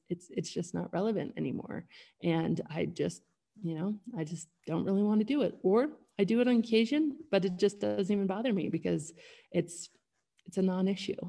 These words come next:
and it becomes something where freedom and happiness really, truly are the goal." So anyhow, um, but again, it's, it's, the last thing I'll say on this is that it is so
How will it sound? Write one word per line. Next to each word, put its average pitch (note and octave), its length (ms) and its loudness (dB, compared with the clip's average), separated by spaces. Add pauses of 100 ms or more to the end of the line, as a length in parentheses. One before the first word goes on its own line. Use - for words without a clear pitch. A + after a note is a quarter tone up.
(120)
and E3+ 100 2
it - 140 -2
becomes E3+ 640 -2
something E3 480 -4
where E3+ 380 -2 (240)
freedom F3+ 400 6
and F3+ 120 -2
happiness E3+ 680 -4
really, E3+ 220 -2
truly - 360 -6
are - 120 -6
the - 80 -6
goal." - 300 -8 (220)
So F3+ 320 2 (800)
anyhow, G3 500 4 (420)
um, G3 300 6
but A3 120 8
again, A3+ 240 6
it's, F#3 360 6
it's, - 400 2 (200)
the F#3+ 120 8
last G3 300 6
thing F#3+ 160 2
I'll F3+ 80 2
say F#3+ 220 2
on F#3 140 2
this F3 200 -2
is F3+ 220 -2
that F3+ 160 2
it F3 100 2
is F3+ 320 0
so G3 480 6